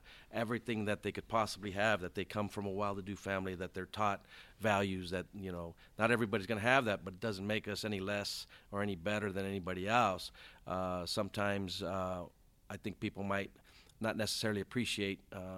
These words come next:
some of the things that they do have. Uh, that's where I may come in,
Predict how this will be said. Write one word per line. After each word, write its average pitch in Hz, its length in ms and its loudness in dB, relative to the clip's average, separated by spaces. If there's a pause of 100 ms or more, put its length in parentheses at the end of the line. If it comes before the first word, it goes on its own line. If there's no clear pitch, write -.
(240)
some 107 260 -2
of 98 60 0
the 98 80 -2
things 104 260 -4
that 90 160 -10
they 98 100 -8
do 110 200 0
have. 92 400 -2 (400)
Uh, 90 220 -6 (240)
that's 117 260 2
where 98 140 -4
I 101 100 -4
may 101 180 -6
come 95 260 -10
in, 98 160 -8